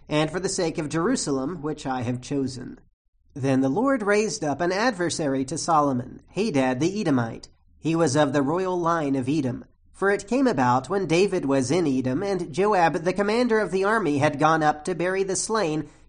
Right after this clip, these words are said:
and had struck down every male in Edom, for Joab and all Israel stayed there six months, until he had cut off every male in Edom, that Hadad fled to Egypt, he and certain Edomites of his father's servants with him,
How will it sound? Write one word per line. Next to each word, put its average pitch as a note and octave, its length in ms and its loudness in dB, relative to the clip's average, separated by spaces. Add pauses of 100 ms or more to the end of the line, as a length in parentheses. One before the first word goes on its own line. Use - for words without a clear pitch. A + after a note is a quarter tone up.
and D#3+ 160 -2
had D3+ 140 0
struck E3+ 360 0
down D#3 320 2
every D3+ 260 0
male C#3+ 380 0
in C3 120 -2
Edom, D#3 400 -6 (220)
for E3+ 200 -2
Joab C#3+ 440 2
and C3+ 120 4
all G3 220 4
Israel D3 380 0
stayed F#3+ 360 -2
there C#3 160 0
six - 340 -6
months, D3 460 -2
until D#3 320 -2
he C#3+ 140 0
had D3 180 -2
cut D#3+ 180 2
off D3 260 4
every D3 340 -2
male C#3+ 360 -2
in B2+ 120 -4
Edom, B2+ 360 -4 (500)
that C#3 280 2
Hadad D3+ 520 -2
fled G3+ 300 -2
to A#3 60 -2
Egypt, G3+ 640 -8
he G3+ 320 -2
and E3 200 -2
certain D3+ 400 -2
Edomites E3+ 520 0
of F3+ 120 -2
his G3 160 -2
father's F3+ 420 4
servants D3 400 0
with G#3 200 -4
him, C3+ 240 -2